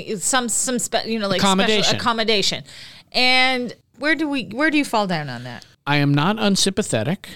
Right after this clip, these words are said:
Speaker 1: Mm-hmm.
Speaker 2: because I don't hold the view that every overweight person is at fault,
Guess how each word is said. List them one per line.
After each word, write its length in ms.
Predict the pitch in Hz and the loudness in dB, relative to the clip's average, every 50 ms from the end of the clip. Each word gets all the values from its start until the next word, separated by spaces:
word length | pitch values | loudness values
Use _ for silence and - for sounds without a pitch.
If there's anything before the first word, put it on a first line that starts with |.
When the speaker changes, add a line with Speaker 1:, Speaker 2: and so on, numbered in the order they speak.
| - | -12
Speaker 1:
Mm-hmm. 320 | 220 233 214 226 220 233 247 233 - _ _ _ _ | -10 -10 -8 -8 -8 -8 -8 -10 -14 _ _ _ _
Speaker 2:
because 680 | - 143 - 156 147 139 135 135 135 131 131 - - - _ | -6 -2 0 2 2 4 4 2 2 2 2 0 0 -2 _
I 120 | - 139 139 | 0 0 2
don't 440 | 139 147 165 185 185 196 - - - _ _ _ _ _ _ _ - | 2 2 2 2 0 -2 -6 -12 -20 _ _ _ _ _ _ _ -12
hold 300 | - - 160 156 156 143 | -4 0 0 2 2 2
the 80 | 147 139 | 0 0
view 400 | 127 131 131 131 135 135 139 135 | 0 2 2 4 4 4 2 2
that 240 | 131 135 123 117 - _ - | 2 0 0 -2 -4 _ -2
every 380 | 143 139 139 139 147 147 147 - | -2 0 2 2 2 2 2 2
overweight 520 | - 139 135 147 143 139 135 131 131 - | 0 0 2 2 0 2 0 0 0 -2
person 360 | - - 123 123 120 - 131 | -2 0 0 2 2 2 0
is 160 | 120 113 110 120 | 0 0 0 -2
at 140 | 113 - | -4 -4
fault, 480 | - - - 107 95 87 - - - - | -6 -6 -4 -2 -2 -4 -6 -8 -14 -20